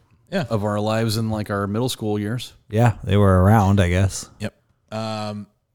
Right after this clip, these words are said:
Speaker 2: They were on, like,
Speaker 1: at
Speaker 2: the, the
Speaker 1: first
Speaker 2: top.
Speaker 1: thought, on surface, you could have thought that they might have made our top five for today, little, but no, they had multiple.
Speaker 3: No.
Speaker 1: But we won't talk about it.
Speaker 2: Yeah.
Speaker 3: Okay.
Speaker 2: I, I remember them being on the top ten at ten on the Z one hundred.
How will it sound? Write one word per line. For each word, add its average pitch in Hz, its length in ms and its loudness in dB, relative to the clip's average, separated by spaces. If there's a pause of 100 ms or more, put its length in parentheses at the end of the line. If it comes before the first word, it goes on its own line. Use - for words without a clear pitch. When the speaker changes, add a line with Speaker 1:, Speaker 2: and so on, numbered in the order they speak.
(420)
Speaker 2:
They 117 100 -4
were 113 120 0
on, 101 160 -2
like, 95 180 -4
Speaker 1:
at 135 140 0
Speaker 2:
the, 98 60 -2
the 95 100 -4
Speaker 1:
first 196 400 2
Speaker 2:
top. 120 320 0
Speaker 1:
thought, - 20 -6
on 143 200 4
surface, 185 600 2
you 120 100 -2
could 143 180 4
have 123 100 2
thought 117 280 2
that 101 120 -10
they 110 140 -2
might 107 240 -4
have 101 100 -6
made 104 180 -6
our 92 140 -8
top 95 240 -8
five 95 320 -8
for 87 160 -14
today, 85 220 -12
little, 85 320 -12 (180)
but 98 220 -8
no, 107 180 -2
they 104 100 -2
had 117 140 0
multiple. 117 300 0
Speaker 3:
No. 143 680 4
Speaker 1:
But 104 160 0
we - 60 0
won't 95 160 0
talk 95 160 2
about - 200 -10
it. - 40 -20 (260)
Speaker 2:
Yeah. 87 140 -10 (100)
Speaker 3:
Okay. 110 440 4 (200)
Speaker 2:
I, 117 120 0
I 104 140 -2
remember 156 220 2
them 117 140 2
being 110 160 0
on 110 120 -2
the 104 60 -4
top 107 240 -2
ten 117 180 -4
at 82 100 -8
ten 117 240 -2
on 95 160 -2
the 92 180 -4
Z 104 120 -4
one 101 100 -4
hundred. 98 380 -2